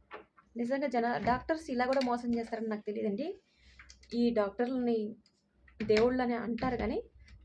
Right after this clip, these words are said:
so, దయ్యాలు కూడా నన్ను అనుకోవచ్చు, మోసగాళ్ళు కూడా నన్ను అనొచ్చు. చాలా వరిష్ట్గా బిహేవ్ చేస్తారు డాక్టర్లు కూడా. ఏంటంటే డబ్బుల కోసం మనుషుల్ని ఎలాగైనా వాళ్ళు తిప్పుతారనమాట.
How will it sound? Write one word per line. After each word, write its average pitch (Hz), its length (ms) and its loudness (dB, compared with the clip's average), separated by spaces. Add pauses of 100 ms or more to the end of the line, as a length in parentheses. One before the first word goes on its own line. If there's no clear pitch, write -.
(120)
so, 220 180 0
దయ్యాలు 233 440 2
కూడా 240 160 2
నన్ను 202 220 0
అనుకోవచ్చు, 208 440 -2
మోసగాళ్ళు 233 540 0
కూడా 233 140 0
నన్ను 196 200 -2
అనొచ్చు. 226 400 -6 (880)
చాలా 226 460 2
వరిష్ట్గా 240 400 2
బిహేవ్ 220 280 -2
చేస్తారు 208 300 -4
డాక్టర్లు 196 380 -4
కూడా. 202 200 0
ఏంటంటే 226 440 -2
డబ్బుల 208 300 0
కోసం 240 320 -2 (880)
మనుషుల్ని 220 840 -2 (140)
ఎలాగైనా 220 460 0
వాళ్ళు 240 200 0
తిప్పుతారనమాట. 208 560 -4